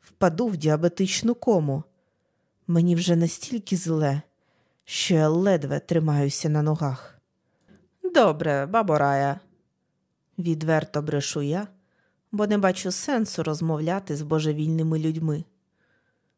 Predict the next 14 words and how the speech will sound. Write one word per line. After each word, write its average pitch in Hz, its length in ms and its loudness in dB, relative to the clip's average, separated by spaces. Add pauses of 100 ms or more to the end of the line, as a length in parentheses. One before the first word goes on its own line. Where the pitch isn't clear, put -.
(180)
«Ти - 140 -10
бачила 302 560 2
його?» 285 400 2 (1200)
питає 151 440 -2
стара, 156 460 -4 (520)
бридко 170 520 -2
розкриваючи 156 880 -2
рота, 160 380 -4 (580)
наче 170 320 -2
власний 165 540 -2
язик 165 380 -2
заважає 156 540 0
їй 160 260 0
розмовляти. 165 760 -2